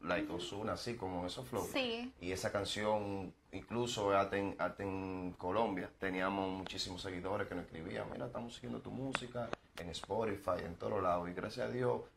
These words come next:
Speaker 1: hay mucho éxito que han, muchos discos que han tenido su éxito y seguimos llevando el, el, el proyecto a otro nivel.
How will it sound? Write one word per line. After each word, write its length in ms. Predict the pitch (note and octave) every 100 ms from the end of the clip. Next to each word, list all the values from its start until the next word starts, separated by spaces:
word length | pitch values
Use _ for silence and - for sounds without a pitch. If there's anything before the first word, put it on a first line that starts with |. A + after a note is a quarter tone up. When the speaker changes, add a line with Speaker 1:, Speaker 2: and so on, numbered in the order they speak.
| _ -
Speaker 1:
hay 180 | - G#2+
mucho 480 | A2 B2 C3+ C#3 C3+
éxito 500 | D3 D3 B2 A#2 A2+
que 160 | A2 G2+
han, 540 | A2 A2+ A2 G2+ -
muchos 280 | G#2+ A2+ B2+
discos 260 | C#3 B2 G#2+
que 60 |
han 180 | G#2+ A2+
tenido 300 | B2+ A#2+ B2
su 240 | A#2+ A2+ B2+
éxito 440 | - A2 - A2+ - - - -
y 100 | G2+
seguimos 880 | - G2 G2+ A#2 C3 C3 B2+ A#2 G#2+
llevando 640 | G#2+ G#2 A#2+ A#2+ A#2+ A2+
el, 140 | G#2+ -
el, 220 | G2 F#2+ F#2
el 240 | G#2 G2
proyecto 560 | - F#2+ G#2+ F#2+ - F2
a 60 |
otro 200 | F#2+ A2+ B2+
nivel. 360 | A#2 F2+ -